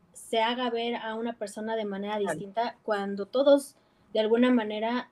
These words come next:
Speaker 1: somos especiales, tengamos condición o no tengamos condición, o alguna situación peculiar, ¿no?
Speaker 2: Sí, estoy de acuerdo.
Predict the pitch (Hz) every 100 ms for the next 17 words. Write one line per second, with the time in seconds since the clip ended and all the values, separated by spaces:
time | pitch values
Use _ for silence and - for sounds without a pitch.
0 | _ - 254 269 285 247 - 190 214 214
1 | 233 202 208 214 233 - 214 190 - 226
2 | 220 240 214 214 208 208 202 202 190 175
3 | - 214 214 240 - _ - 202 202 226
4 | 233 233 - 190 190 220 208 208 202 226
5 | 226 208 202 208 180 180 269 - _ _
6 | _ - 190 180 175 175 170 165 -